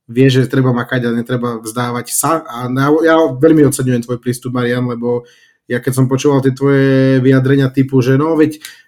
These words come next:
mohol by som sa vzdať, ale makal som a toto, ja by som sa vždy vzdal práve, že? Takže je to obrovský klobúk dole, že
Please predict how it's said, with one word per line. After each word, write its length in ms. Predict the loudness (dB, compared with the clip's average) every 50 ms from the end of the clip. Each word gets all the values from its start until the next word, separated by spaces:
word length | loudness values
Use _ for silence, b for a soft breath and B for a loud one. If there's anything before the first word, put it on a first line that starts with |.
| B _ -4
mohol 260 | -2 0 2 2 2
by 120 | 2 2 2
som 100 | 0 -2
sa 160 | -4 -6 -6
vzdať, 240 | -2 -2 -2 -2 -2
ale 240 | -6 -4 -2 -2 -2
makal 320 | -2 -4 -4 -6 -6 -6
som 160 | -6 -6 -6
a 80 | -8 -6
toto, 300 | -6 -6 -4 -4 -6 -6
ja 160 | -4 -4 0
by 80 | 0 0
som 160 | -2 -2 -8
sa 160 | -8 -8 -8
vždy 240 | -8 -4 -2 -2 -2
vzdal 240 | -2 -2 -6 -8 -8
práve, 320 | -8 -10 -12 -10 -8 -6
že? 80 | -6 -6 -6
Takže 240 | -6 -8 -8 -6 -6
je 100 | -6 -6
to 140 | -6 -8 -8 -6 -8 -10 -12 b b b b
obrovský 400 | 0 2 4 4 4 4 2 -2
klobúk 320 | 0 2 4 4 4 4 4
dole, 320 | 2 2 2 2 2 0
že 480 | -2 -4 -4 -4 -4 -6 -6 -8 -12